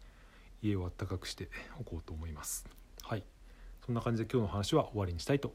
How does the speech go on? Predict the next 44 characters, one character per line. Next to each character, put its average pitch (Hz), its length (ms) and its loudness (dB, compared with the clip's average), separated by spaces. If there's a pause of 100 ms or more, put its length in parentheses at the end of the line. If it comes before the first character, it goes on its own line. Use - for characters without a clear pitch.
(120)
思 98 140 2
い 82 40 -2
ま 78 100 -6
す。 - 180 -6 (440)
最 135 200 6
後 101 80 4
ま 95 80 4
で 92 60 4
お 90 60 0
聞 - 160 -8
き - 80 -6
い - 20 -4
た 98 120 0
だ 95 60 2
い 107 60 2
て - 260 -2
あ - 80 -4
り 127 80 10
が 139 60 10
と - 80 4
う - 20 4
ご 87 60 0
ざ 80 80 -4
い - 20 -4
ま 80 80 -6
し - 60 -4
た。 - 120 -10 (640)
今 113 100 4
日 95 40 4
も 98 80 2
良 107 80 4
い 101 60 4
一 113 140 0
日 120 180 2
を 165 220 2
お - 40 -4
過 - 140 -6
ご 80 100 -6
し - 140 -4
く - 80 -12
だ 117 80 2
さ 135 100 4
い。 104 80 2 (960)
明 101 60 -4